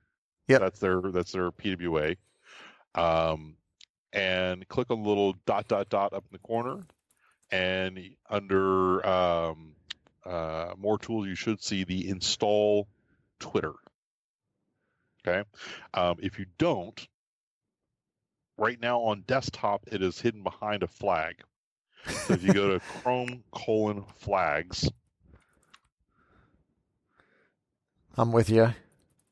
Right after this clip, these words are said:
Speaker 2: Go to P W A, or type, type P W A in the search bar, and you'll see there's desktop P W As and desktop P W A link capture.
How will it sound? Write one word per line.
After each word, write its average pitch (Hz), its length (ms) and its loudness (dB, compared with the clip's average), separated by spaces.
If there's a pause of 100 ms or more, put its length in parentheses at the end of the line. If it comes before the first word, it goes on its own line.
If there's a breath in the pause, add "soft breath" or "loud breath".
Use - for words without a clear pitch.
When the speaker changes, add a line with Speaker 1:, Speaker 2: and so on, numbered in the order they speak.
(340)
Speaker 2:
Go 98 100 -20
to 87 80 -20
P 107 180 2
W 107 320 4
A, 80 220 0 (840)
or 98 260 2
type, 110 280 -2
type 110 180 -2
P 120 120 -6
W 98 240 0
A 95 40 4
in 92 60 -2
the 90 80 -12
search - 320 -8
bar, 80 280 -2 (800 loud breath)
and 90 220 -4
you'll 92 140 -2
see 101 580 -2
there's 87 280 0
desktop 113 400 -2
P 117 120 -8
W 101 320 0
As 95 420 2 (800)
and 90 220 -2
desktop 95 440 -4
P 104 120 -10
W 90 220 -4
A 85 80 0
link 90 320 -12
capture. 82 560 -8